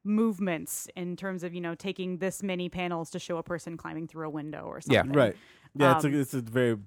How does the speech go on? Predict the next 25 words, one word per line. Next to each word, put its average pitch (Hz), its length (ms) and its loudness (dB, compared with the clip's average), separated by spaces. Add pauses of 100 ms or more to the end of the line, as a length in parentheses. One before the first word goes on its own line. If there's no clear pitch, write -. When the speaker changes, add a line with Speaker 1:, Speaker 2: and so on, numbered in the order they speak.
(240)
Speaker 3:
huge 107 280 -4
difference 104 360 -4
from 98 160 -6
doing, 98 240 -4
like, 92 180 -8
mini 92 180 -6
comics 90 320 -8
where 180 120 0
Speaker 1:
Yeah. - 60 0
Speaker 3:
you're 90 80 -4
like, 90 140 -8
"I'm 120 60 0
gonna 139 140 2
tell 131 200 2
as 123 100 2
much 135 180 0
as 127 80 -2
I 120 80 0
can 127 260 0
in 120 80 0
this 113 120 -6
small 120 260 -2
amount 120 260 -2
of 107 160 -8
space." - 460 -4